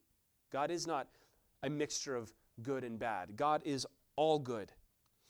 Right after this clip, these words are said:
And he chooses to execute his own sovereign purposes in our lives. And as we grow as Christians, we ought to grow in our trust that that sovereign God knows what he's doing.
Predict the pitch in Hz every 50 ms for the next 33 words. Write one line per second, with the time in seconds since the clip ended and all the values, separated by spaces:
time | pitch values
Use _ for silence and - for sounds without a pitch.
0 | - - - - _ - - 165 175 180 190 247 254 262 - - 247 302 349 359
1 | 240 170 175 175 165 - - 180 - 208 247 254 - - 262 202 - - 196 180
2 | 175 151 180 220 208 233 226 226 233 214 - 226 214 208 190 208 196 - - 226
3 | 233 - 240 202 - - 180 170 165 - - 208 214 208 196 190 190 185 185 190
4 | 208 220 190 113 82 - - - - - - - _ _ _ _ _ _ - -
5 | - - - - - - 185 196 202 180 - - - _ _ _ _ _ _ -
6 | 202 240 262 208 208 247 220 165 143 196 233 277 302 277 240 202 175 - - -
7 | 285 269 - - 190 180 180 190 190 - - - - - 147 202 285 311 311 294
8 | - - 254 208 165 160 190 247 294 285 254 240 247 208 208 202 196 202 - -
9 | - - - 294 277 233 202 - - - - - - - _ _ _ - - -
10 | - - 190 165 156 262 294 277 - - - 269 262 254 220 240 254 247 190 226
11 | 254 254 247 240 226 226 233 247 254 254 - 240 240 233 240 208 185 151 208 254
12 | 285 285 226 143 101 85